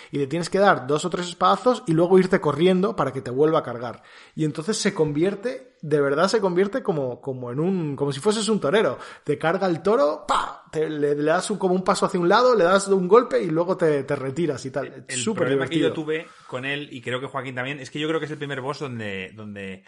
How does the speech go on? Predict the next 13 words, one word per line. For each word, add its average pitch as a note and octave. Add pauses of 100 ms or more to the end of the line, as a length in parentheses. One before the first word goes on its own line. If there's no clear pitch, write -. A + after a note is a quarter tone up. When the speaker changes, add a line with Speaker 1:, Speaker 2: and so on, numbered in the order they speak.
(140)
Speaker 2:
además, B2+ (560)
tiene C#3+
unos D#3+
movimientos D#3
impredecibles, C3
a A2
menos A#2+
que B2
hagas A#2+
lo G2
que F#2+
dices G2+
tú, D3+